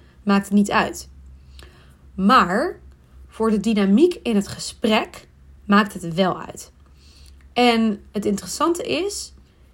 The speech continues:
als mensen samen kaarten gaan duiden, dan is het logischer of natuurlijker als degene voor wie de,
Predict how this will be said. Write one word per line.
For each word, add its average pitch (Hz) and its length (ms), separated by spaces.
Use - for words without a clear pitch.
als 247 360
mensen 208 580
samen 311 640
kaarten 214 360
gaan 254 200
duiden, 247 460
dan 285 240
is 320 120
het - 300
logischer 202 960
of - 340
natuurlijker 208 880
als 208 180
degene 220 600
voor 220 220
wie 240 160
de, 226 140